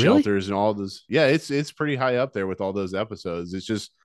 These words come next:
Speaker 2: I think what it's trying to do and how simple it is and just how well written it is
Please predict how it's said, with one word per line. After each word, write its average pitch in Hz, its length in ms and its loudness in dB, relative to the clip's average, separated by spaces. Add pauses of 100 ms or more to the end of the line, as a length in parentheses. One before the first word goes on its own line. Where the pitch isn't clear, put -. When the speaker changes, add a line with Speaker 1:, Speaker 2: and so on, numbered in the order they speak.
(140)
Speaker 2:
I 120 140 0
think 135 200 2
what 135 200 4
it's 127 120 2
trying 127 220 0
to 110 100 -2
do 110 460 0
and 98 80 -6
how 107 140 -4
simple 107 400 -6
it 101 80 -2
is 101 260 0
and 95 80 -10
just 101 200 -8
how 101 400 2
well 98 360 0
written 98 320 -4
it 110 160 -6
is 110 360 -4